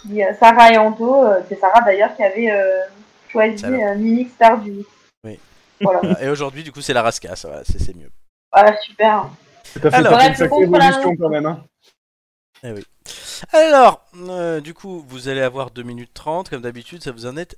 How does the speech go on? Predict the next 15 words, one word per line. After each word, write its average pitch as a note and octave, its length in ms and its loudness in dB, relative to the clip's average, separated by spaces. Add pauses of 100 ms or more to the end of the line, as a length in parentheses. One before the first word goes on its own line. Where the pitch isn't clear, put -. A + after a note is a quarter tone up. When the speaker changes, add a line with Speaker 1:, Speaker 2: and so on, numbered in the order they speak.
Speaker 2:
habitué. C3 460 -16 (1300)
Et C#3 300 -8
je A#2+ 100 -16
vais C3+ 60 -14
vous B2+ 100 -20
donner D3 260 -12
trois C#3 400 -6
indices. B2 440 -14
D'abord, D#3 220 -4
vous D#3+ 80 -12
allez E3 80 -6
me D#3 60 -12
donner D3+ 200 -10
l'ordre, C3 320 -6
pardon, A#2+ 320 -14